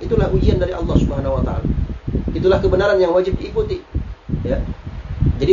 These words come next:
bukan kebenaran, ya, syariat yang Allah syariatkan itu kebenaran.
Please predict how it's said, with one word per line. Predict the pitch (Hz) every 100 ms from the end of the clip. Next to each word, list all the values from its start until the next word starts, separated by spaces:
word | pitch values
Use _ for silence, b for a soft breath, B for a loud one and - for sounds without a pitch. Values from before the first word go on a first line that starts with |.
| 175
bukan | 156 220 208
kebenaran, | 190 175 160 156 190 - - -
ya, | - -
syariat | 156 208 -
yang | 185
Allah | 180 175
syariatkan | 165 156 - - -
itu | -
kebenaran. | - 208 214 - -